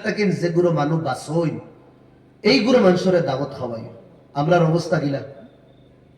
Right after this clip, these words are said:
যা মকরু আছো, যা হারামখোর আছো, যা নাজায়েজ আছো, যা শরাবি আছো, যা মধুরি আছো, ওগুন ধরে আমরা দাওয়াত দিম।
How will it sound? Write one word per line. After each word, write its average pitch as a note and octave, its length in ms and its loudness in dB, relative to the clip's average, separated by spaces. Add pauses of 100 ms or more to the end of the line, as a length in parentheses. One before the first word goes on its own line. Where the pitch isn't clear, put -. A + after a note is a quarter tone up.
(460)
যা D#3+ 240 2
মকরু F#3 440 2
আছো, C3+ 300 -2 (840)
যা B2 200 0
হারামখোর F3+ 680 2
আছো, B2 280 -2 (840)
যা E3 240 0
নাজায়েজ F3 560 2
আছো, B2+ 260 -2 (720)
যা F3+ 140 2
শরাবি F#3 680 2
আছো, C#3 260 -2 (720)
যা E3+ 200 0
মধুরি F3+ 640 4
আছো, C#3 260 -4 (600)
ওগুন C#3+ 240 0
ধরে F3 160 6
আমরা E3+ 200 2
দাওয়াত C#3+ 320 -2
দিম। D#3 220 -4